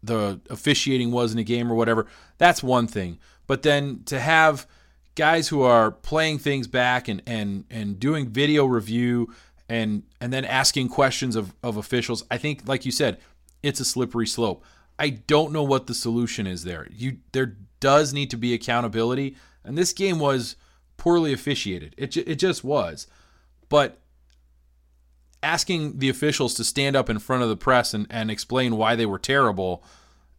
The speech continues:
that to me is a little bit different than asking a coach to stand up in front of the podium and say, "Yeah, you know, I should have kicked that field goal on fourth and one, but I didn't do that because I'm Vance Joseph and I don't do those things,"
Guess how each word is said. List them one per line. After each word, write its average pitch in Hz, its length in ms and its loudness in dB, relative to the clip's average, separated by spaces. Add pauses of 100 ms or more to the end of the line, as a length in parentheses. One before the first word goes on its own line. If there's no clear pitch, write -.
(200)
that 143 220 2
to 170 80 -2
me 175 120 2
is 131 120 0
a 131 40 -2
little 131 180 2
bit 117 180 0
different 120 420 0
than 110 340 0 (440)
asking 127 380 -2
a 110 60 -6
coach 175 340 2
to 117 80 -4
stand 117 260 0
up 113 120 0
in 110 80 -2
front 117 180 -2
of 107 60 0
the 104 60 -4
podium 107 420 2
and 101 100 -2
say, 107 340 0 (360)
"Yeah, 135 200 6
you 131 140 2
know, 135 140 -2
I 127 80 2
should 156 180 -2
have 131 100 -2
kicked 147 200 -2
that 117 160 4
field 127 240 2
goal 120 160 6
on 110 120 4
fourth 117 280 2
and 110 120 -2
one, 110 320 2 (280)
but 127 160 4
I 123 80 4
didn't 117 240 2
do 127 240 4
that 107 260 2
because 113 640 2 (400)
I'm 117 160 0
Vance 117 240 2
Joseph 110 420 0
and 104 100 2
I 98 60 2
don't 95 180 -6
do 147 160 4
those 90 220 0
things," 85 360 -10